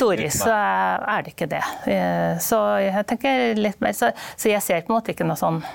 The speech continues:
Speaker 1: dramatikk, og jeg har ikke fryktet noe sånn stor dramatikk i boligmarkedet heller, men alt det prisfall, det har jeg ikke. Eh, så, så sånn sett, så at, og jeg tror kanskje at nå har vi hatt en veldig svak høst, og at vi allerede da har fått tatt unna en del prisfall.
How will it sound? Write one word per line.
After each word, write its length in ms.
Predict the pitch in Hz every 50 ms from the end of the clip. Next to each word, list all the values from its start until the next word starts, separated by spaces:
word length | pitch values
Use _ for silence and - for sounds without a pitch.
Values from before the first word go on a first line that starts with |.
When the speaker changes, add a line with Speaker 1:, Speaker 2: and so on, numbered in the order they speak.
| - - - -
Speaker 1:
dramatikk, 720 | - 170 165 180 175 175 185 - - - 240 240 - -
og 60 | 196
jeg 80 | 185 185
har 120 | 175 156
ikke 140 | 156 - -
fryktet 440 | - - 254 233 - - - - -
noe 120 | 165 165
sånn 220 | - - 180 165 160
stor 240 | - - 170 165 170
dramatikk 760 | 165 180 175 165 170 170 - - - 175 160 - - - -
i 120 | 190 185
boligmarkedet 720 | 170 180 196 190 170 160 156 151 151 - - 180 170 185
heller, 380 | 180 190 175 165 175 202 214 202 - - - - - - - -
men 140 | 208 196
alt 140 | 180 170 -
det 100 | - 180 -
prisfall, 580 | - - 190 185 180 - - - 165 175 175 156 - - -
det 80 | - 180
har 120 | 180 175
jeg 200 | 156 147 147 156 -
ikke. 160 | - - 156 - - - - - - - - - - -
Eh, 480 | 214 208 208 202 196 196 190 190 185
så, 220 | 185 - - 214 202 196 190 190 190 185 185 185 190 190 196 - - - - - - - - -
så 180 | - - - 220
sånn 140 | - 214 190
sett, 160 | - 214 -
så 80 | 226
at, 100 | 214 202 - -
og 160 | 226 220 208
jeg 160 | 202 196 202
tror 200 | - 196 180 180 180
kanskje 280 | - 202 185 - 185 175
at 100 | 160 -
nå 180 | 175 175 175 165
har 100 | 175 170
vi 100 | 170 160
hatt 240 | - 156 - - 190
en 60 | 180
veldig 200 | 185 180 165 165
svak 300 | - - 180 170 170 -
høst, 300 | - 240 240 - - -
og 160 | 208 180 170
at 20 |
vi 80 | - 208
allerede 480 | 208 190 185 175 165 175 156 151 156 151
da 100 | 160 151
har 120 | 143 165
fått 220 | 160 - 190 175 -
tatt 340 | - 175 - - - - 180
unna 240 | 185 180 160 143 - 160
en 100 | 170 170
del 200 | 185 165 156 156
prisfall. 640 | - - - 196 190 165 - - - 160 156 151